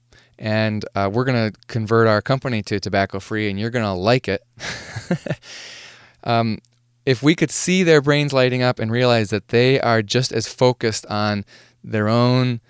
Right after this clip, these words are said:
position as we are on ours, and they're, they're not going along with us, it would change what we do. But that's, we don't see that. Instead, we only see the result, which is that they don't take the action that we're hoping for.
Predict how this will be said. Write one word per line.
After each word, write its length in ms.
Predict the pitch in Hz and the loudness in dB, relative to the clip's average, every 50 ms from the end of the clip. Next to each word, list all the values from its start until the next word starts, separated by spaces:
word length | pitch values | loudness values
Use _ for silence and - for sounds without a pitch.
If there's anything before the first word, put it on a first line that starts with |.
| _ _ _ _ _ | _ _ _ _ _
position 440 | - 117 104 101 120 113 - 117 104 | -8 -4 -2 0 0 0 0 0 -2
as 140 | 101 98 95 | -2 -2 -2
we 260 | 98 104 117 127 131 | 0 0 2 2 4
are 220 | 120 104 101 98 95 | 4 4 2 2 0
on 180 | 95 95 92 | 0 -2 -2
ours, 480 | 92 104 110 104 92 85 82 85 85 - | -2 -2 -2 -2 -2 -2 -4 -8 -10 -10
and 420 | - 104 98 98 98 95 95 - - _ _ _ | -8 -8 -6 -6 -6 -6 -8 -10 -14 _ _ _
they're, 180 | - 104 101 | -4 -2 -2
they're 280 | - - 98 104 98 98 | -4 -4 -4 -4 -2 -2
not 280 | 95 101 104 104 - - | -2 -2 -2 -2 -4 -4
going 220 | - 113 107 104 | -4 -4 -4 -4
along 280 | 98 95 98 101 110 113 | -4 -2 -2 -2 -2 -2
with 160 | 113 104 - | -2 -2 -4
us, 200 | 92 90 87 - - - - - - - _ _ | -4 -4 -6 -8 -14 -20 -20 -20 -20 -20 _ _
it 140 | - 156 165 | 2 4 4
would 140 | 165 139 | 4 2
change 500 | - - 160 156 160 156 156 151 143 - - _ | 2 0 0 0 0 0 0 -2 -2 -4 -6 _
what 160 | - 123 110 | -2 -2 0
we 120 | - 120 113 | 0 -2 -2
do. 280 | 101 110 110 90 - - _ _ - | 0 0 -2 -2 -4 -8 _ _ -8
But 120 | - 113 | -2 2
that's, 180 | - 147 151 - | 4 4 4 4
we 120 | 131 139 | 2 2
don't 220 | 143 160 170 - - | 4 4 2 2 -2
see 200 | - - 131 117 | -4 -4 -2 -2
that. 340 | 95 92 85 87 90 95 - _ - - - - - | 0 0 0 0 0 -2 -6 _ -20 -20 -20 -14 -10
Instead, 280 | - 120 - - 156 139 | -10 -2 2 2 2 4
we 140 | 135 131 131 | 4 2 2
only 180 | 135 143 139 | 2 2 0
see 200 | 135 - - 147 | 0 -2 -2 -2
the 80 | 131 120 | 0 0
result, 380 | 117 113 107 110 127 117 - | -2 0 2 4 4 4 4
which 140 | - 107 - | 2 0 -2
is 160 | 113 113 98 | -2 -2 -2
that 120 | 101 117 107 | -2 -2 -2
they 120 | - 120 | -2 -4
don't 520 | 110 104 - 143 135 147 156 160 - _ - | -2 0 2 4 4 4 4 2 -2 _ -6
take 280 | - 139 131 127 - | -2 -2 -2 -2 -2
the 140 | - 120 - | -4 -6 -2
action 640 | - 117 113 110 113 - - - 92 90 87 85 92 _ - - _ _ _ _ | -2 0 -2 -2 -4 -6 -6 -4 -4 -4 -6 -8 -12 _ -20 -20 _ _ _ _
that 140 | - - - | -8 -8 -6
we're 100 | - 98 | -6 -4
hoping 340 | 95 104 101 - 98 90 82 | -4 -4 -4 -4 -6 -8 -8
for. 320 | - - 80 80 80 95 | -10 -12 -10 -10 -10 -12